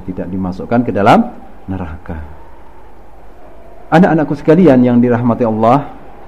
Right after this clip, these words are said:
kemudian didatangkan orang yang kedua, yaitu seorang laki-laki yang sering membaca Al-Quran, rajin menuntut ilmu,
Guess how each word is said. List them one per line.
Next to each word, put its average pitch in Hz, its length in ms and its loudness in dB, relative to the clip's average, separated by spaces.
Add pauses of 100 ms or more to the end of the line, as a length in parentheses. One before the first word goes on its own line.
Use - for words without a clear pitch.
(340)
kemudian 143 500 6
didatangkan 131 640 4
orang 123 240 4
yang 120 160 4
kedua, 113 400 0 (880)
yaitu 127 320 4
seorang 135 400 4
laki-laki 131 880 4 (640)
yang 147 240 4
sering 147 400 4
membaca 131 400 6
Al-Quran, 143 800 4 (480)
rajin 139 400 6
menuntut 135 400 6
ilmu, 165 560 6